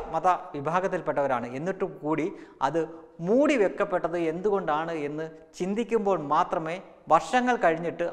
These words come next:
ആ വിഷയത്തിനെ വെള്ളപൂശാൻ വേണ്ടിയിട്ട് ഇപ്പോൾ ഒരു സിനിമയും കൊണ്ട് ഇറങ്ങിയതിൻ്റെ യാഥാർത്ഥ്യം എന്തെന്ന് നിങ്ങൾക്ക് മനസ്സിലാവൂ. ഇത് കഴിഞ്ഞിട്ടില്ല, ഇനിയും ഇതിനെ സംബന്ധിച്ചിട്ടുള്ള കൂടുതൽ കാര്യങ്ങൾ പറയാനുണ്ട്.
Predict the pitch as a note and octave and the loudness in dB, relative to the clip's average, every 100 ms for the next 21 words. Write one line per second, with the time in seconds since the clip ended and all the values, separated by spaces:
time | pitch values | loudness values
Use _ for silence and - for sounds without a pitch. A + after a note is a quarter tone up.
0 | D3 E3+ E3+ D#3+ E3+ E3 E3 C#3+ D3 F3+ | 0 2 0 -4 -4 -4 -4 -2 0 0
1 | E3+ D3 D3+ D3 D3 C#3+ C#3+ C#3 D#3+ C#3+ | -2 -2 -4 -4 -6 -6 -6 -4 -4 -4
2 | C#3+ C#3+ C#3+ F3 E3 C#3 C3+ C3+ D#3 D3 | -6 -8 -8 -6 -6 -4 -4 -4 -4 -6
3 | C3+ D3 - - - - C#3 D3+ G3 G#3+ | -6 -8 -10 -18 -18 -2 2 4 4 2
4 | G#3 F3+ C3 B2+ C#3 - - B2+ B2 D#3 | 0 -2 -6 -6 -8 -10 -10 -8 -8 -10
5 | E3+ - _ _ A#2 B2+ C3 C3 G#2+ G2+ | -16 -20 _ _ -6 -4 -4 -6 -6 -8
6 | - - - _ C3 C3 C#3 D#3+ G#3 F#3+ | -12 -20 -20 _ -8 -2 -2 -2 -4 -2
7 | G3+ B3+ - - - D3 F#3 G3+ D#3 E3 | -2 -4 -12 -20 -10 -8 -6 -6 -10 -10
8 | D#3+ F3+ F#3 F3+ - - - - D#3 E3 | -4 0 0 -2 -4 -18 -8 -2 -2 -2
9 | D#3 D#3+ E3+ E3 D#3+ E3+ F#3 E3 D#3 D#3 | -6 -2 0 0 0 0 2 2 2 0
10 | D3+ D3 D3+ D3+ D3 | -2 0 0 0 -4